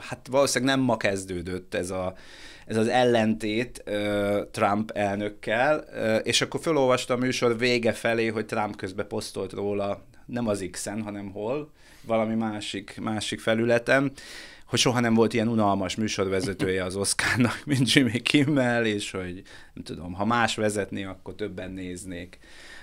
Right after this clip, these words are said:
a, a műsort, mert ugye az Oscar azzal küzd évek óta, hogy nem nézik az emberek.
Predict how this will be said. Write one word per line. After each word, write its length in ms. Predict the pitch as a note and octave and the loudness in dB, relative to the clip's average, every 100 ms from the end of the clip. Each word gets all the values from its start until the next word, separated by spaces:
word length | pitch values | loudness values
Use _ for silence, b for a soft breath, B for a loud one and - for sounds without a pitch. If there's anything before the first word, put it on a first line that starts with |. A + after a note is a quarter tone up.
| B | B
a, 120 | - | 0
a 320 | F2 F2+ - | 0 0 0
műsort, 440 | G2+ B2+ C#3+ C#3+ C3 | 4 6 8 6 6
mert 180 | C3 A#2+ | 4 4
ugye 180 | A#2+ | 4
az 120 | A#2 A2+ | 4 4
Oscar 400 | B2+ - A#2 A#2 | 2 4 4 6
azzal 440 | B2+ A#2 A2+ A2 | 4 4 2 2
küzd 560 | - B2 A2+ - - - - - - - | 0 -2 -2 -4 -6 -6 -10 -12 -12 -2
évek 460 | D3+ C#3+ B2 A2+ A#2+ | 4 6 8 4 2
óta, 260 | A2 - | 0 2
hogy 80 | B2 | 6
nem 140 | C#3+ C3+ | 8 8
nézik 320 | A#2 A2+ A#2+ | 8 4 0
az 100 | A#2+ | 0
emberek. 460 | A#2+ G#2+ F#2 - | 2 0 -2 -6